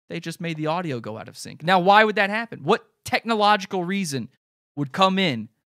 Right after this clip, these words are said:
and change the very functionality of a video? Something that should be so ingrained, the sync of audio to video.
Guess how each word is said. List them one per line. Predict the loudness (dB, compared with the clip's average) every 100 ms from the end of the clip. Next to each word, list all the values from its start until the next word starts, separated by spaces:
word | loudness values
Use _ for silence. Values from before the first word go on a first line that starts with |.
| _ _ _
and | -4 -4 -2
change | 2 6 6 4 -2 -10 -14
the | -4 -4
very | 2 4 6 4
functionality | 0 2 2 2 -2 0 0 2 0 0
of | -2
a | -4
video? | -2 -2 -2 -4 -6 _ _ -2
Something | -2 0 -2
that | -2
should | -2 -4
be | -2
so | 2 2
ingrained, | 2 0 0 0
the | -4 -6
sync | -4 -2 -2 -2 0
of | -2 2
audio | 2 2 2 0 0 -2 -10 _
to | -4
video. | 2 2 2 0 -4